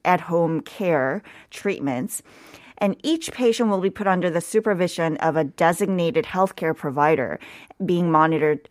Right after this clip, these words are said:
twice or thrice a day, depending on the severity of the symptoms. And if necessary, of course, patients will be diagnosed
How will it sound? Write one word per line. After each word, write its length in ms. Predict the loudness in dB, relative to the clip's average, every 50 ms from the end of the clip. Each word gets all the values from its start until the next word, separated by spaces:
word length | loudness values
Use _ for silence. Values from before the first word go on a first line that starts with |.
| _ _ -18
twice 540 | -6 0 4 6 6 6 4 2 0 -2 -4 -2
or 180 | 0 0 0
thrice 460 | 0 -2 -4 0 2 4 4 4 2 0
a 60 | 0
day, 360 | 2 4 4 4 4 4 0 -2 -6 -20 -20 -12 -10
depending 340 | -8 -6 -4 -2 -2 0 0
on 160 | 0 0 0
the 80 | -2 -2
severity 460 | -4 -4 0 2 2 2 4 4 2
of 100 | 2 2
the 60 | 0
symptoms. 760 | -2 -2 -2 -2 -2 0 0 0 0 0 0 -2 -4 -6 -10 -14 -20 -20 -20 -14 -6
And 120 | -4 -2
if 200 | 0 0 0 2
necessary, 500 | 4 4 4 2 0 0 2 4 4 6 4
of 140 | 4 2
course, 320 | -2 -2 2 2 2 2 0
patients 480 | -4 -4 -4 -4 -2 -4 -6 -4 -2
will 160 | 0 0 0 2
be 160 | 2 0 0
diagnosed 800 | 2 2 2 2 2 2 0 0 0 2 2 0 -2 -4 -12